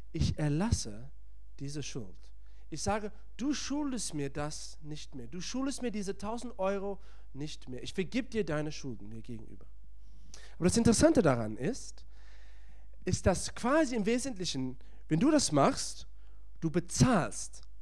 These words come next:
eintausend Euro. Weil du verlangst nicht mehr das Geld von der anderen Person. Aber das Geld, du wurdest verletzt, das Geld ist irgendwie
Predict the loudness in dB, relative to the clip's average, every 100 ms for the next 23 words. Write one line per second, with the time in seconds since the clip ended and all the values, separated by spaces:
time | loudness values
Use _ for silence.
0 | -8 -4 4 6 6 0 -6 -4 -4 -6
1 | -8 -8 -8 -8 4 6 8 4 0 -6
2 | -8 -2 0 2 2 6 6 6 2 0
3 | 0 2 2 2 0 0 2 2 0 -4
4 | -2 0 0 4 2 6 4 6 4 4
5 | -4 0 8 8 8 10 12 12 6 -2
6 | -2 2 6 6 6 6 6 2 0 0
7 | -2 6 10 12